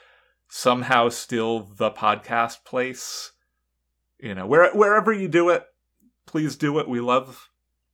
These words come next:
but Apple Podcasts is, like, the place where people find out about things still somehow, even if they don't have Apple devices, I guess, or word of mouth. So, you know,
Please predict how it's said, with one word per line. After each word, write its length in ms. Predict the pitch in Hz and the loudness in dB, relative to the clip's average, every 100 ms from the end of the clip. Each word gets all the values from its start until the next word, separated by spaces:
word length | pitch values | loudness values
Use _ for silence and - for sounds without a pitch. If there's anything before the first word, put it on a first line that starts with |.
| _ _ _ _ _ _ - - | _ _ _ _ _ _ -20 -18
but 280 | 123 120 117 - | -2 0 2 4
Apple 280 | 120 147 135 | 4 2 2
Podcasts 440 | 127 123 117 110 | 0 0 -4 -6
is, 120 | 117 | -6
like, 180 | 113 - | -6 -6
the 80 | - | -8
place 300 | - 107 - | -4 -4 -4
where 80 | 104 | -12
people 260 | 107 - | -12 -12
find 240 | 98 101 98 | -6 -6 -4
out 180 | 104 101 | -6 -6
about 260 | - - | -8 -8
things 480 | - - - - - _ - | -10 -18 -18 -16 -16 _ -20
still 360 | - 98 - | -12 -12 -12
somehow, 460 | - - 107 113 101 | -12 -12 -10 -8 -8
even 200 | 101 117 | -8 -12
if 100 | 104 | -12
they 80 | 113 | -8
don't 200 | 104 101 | -8 -8
have 240 | - 110 | -6 -4
Apple 260 | - 104 110 | -4 -6 -8
devices, 680 | 113 107 - - - - - _ _ _ _ _ - | -10 -10 -10 -14 -18 -18 -18 _ _ _ _ _ -12
I 80 | 107 | -10
guess, 220 | - - | -10 0
or 160 | 165 | 4
word 160 | 160 165 | 4 2
of 80 | 123 | 0
mouth. 360 | 104 - - _ _ _ _ _ _ _ _ _ _ _ _ _ _ | -6 -8 -20 _ _ _ _ _ _ _ _ _ _ _ _ _ _
So, 340 | - 117 98 - | -8 -4 -4 -6
you 120 | 120 | -8
know, 180 | 95 - | -8 -12